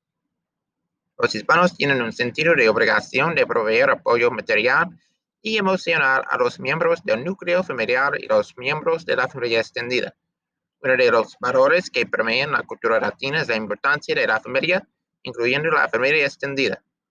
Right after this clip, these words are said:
La afiliación familiar es tan importante que la paternidad muchas veces es vista tan importante como el compadrazgo. En las familias latinas, la necesidad de la familia es más importante que las necesidades individuales.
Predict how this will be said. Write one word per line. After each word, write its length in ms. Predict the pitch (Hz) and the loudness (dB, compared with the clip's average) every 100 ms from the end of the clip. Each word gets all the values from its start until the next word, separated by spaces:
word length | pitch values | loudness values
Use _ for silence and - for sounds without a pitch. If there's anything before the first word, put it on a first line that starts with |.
| _ - | _ -6
La 80 | 110 | -2
afiliación 640 | 120 123 - - 127 139 | 0 0 0 -2 -2 -2
familiar 500 | 117 110 117 127 156 | -2 0 2 2 0
es 140 | 151 - | -4 -2
tan 180 | 120 117 | -2 -2
importante 560 | 104 104 131 139 165 | -2 -2 -4 -2 -4
que 160 | - 127 | -2 -2
la 180 | 117 - | -2 -4
paternidad 580 | - 123 104 107 113 | -6 -2 0 0 0
muchas 320 | 113 104 113 113 | -2 -4 -2 0
veces 440 | 147 147 160 160 _ _ _ _ - | -2 0 -2 -2 _ _ _ _ -4
es 120 | 180 | -2
vista 280 | 220 - 196 | -2 -2 -2
tan 240 | 202 202 | 0 2
importante 680 | 196 190 180 165 160 170 165 | 2 0 0 0 2 0 0
como 320 | 165 156 165 | -2 0 0
el 220 | - 135 135 | 4 4 4
compadrazgo. 800 | - 131 127 123 123 107 - - _ _ _ _ _ _ _ | -4 -6 -2 2 2 2 -4 -20 _ _ _ _ _ _ _
En 120 | 127 | -2
las 200 | 127 127 | 0 0
familias 320 | 127 131 139 | 0 2 2
latinas, 540 | 127 127 175 180 190 - | 2 0 0 0 0 0
la 140 | 139 | 0
necesidad 600 | 135 127 127 131 127 127 | 0 0 -2 0 0 2
de 100 | 123 | 2
la 140 | 117 120 | 0 -2
familia 400 | 113 123 139 127 | -4 -2 0 0
es 60 | |
más 280 | 131 113 - | 2 0 -2
importante 600 | 110 117 - 160 165 170 | -8 -8 -4 -4 0 -2
que 160 | - 131 | -2 -2
las 240 | 123 - | -2 -2
necesidades 760 | 131 123 120 113 120 113 110 110 | -8 -4 -4 -4 -4 0 0 -2
individuales. 760 | 107 107 107 98 104 92 - | -8 -8 -6 -2 -2 -2 -10